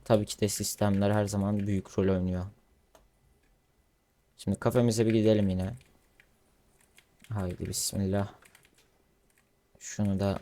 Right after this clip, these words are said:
asalım tekrardan. Tamam. Kafemizi de şöyle açalım. Niye böyle yazıyor? "Saat birden sonra müşteri gelmez."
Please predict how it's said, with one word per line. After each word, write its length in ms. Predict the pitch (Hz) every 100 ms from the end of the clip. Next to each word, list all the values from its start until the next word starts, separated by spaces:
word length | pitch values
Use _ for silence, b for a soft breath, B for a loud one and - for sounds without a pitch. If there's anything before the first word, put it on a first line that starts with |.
| -
asalım 420 | 98 - 101 95
tekrardan. 680 | - 95 - 95 90 95 104 - _ _ _ _ _ _ _ _ _ _ _ _ _ _ _
Tamam. 600 | - 101 95 92 92 92 101 _ _ _ _ _ _ _ _ _ _ _ _ _ -
Kafemizi 480 | 110 110 107 95
de 40 | 101
şöyle 260 | - 101
açalım. 500 | 98 - 98 95 110 - _ _ _ _ _ _ _ _ _ _ _ _ _ _ _ _ _ _ _ -
Niye 180 | 113 117
böyle 260 | 107 95
yazıyor? 260 | 95 95 98
"Saat 400 | - 120 101 -
birden 280 | 98 92 98
sonra 240 | - 98
müşteri 320 | 98 - -
gelmez." 560 | 98 95 98 98 -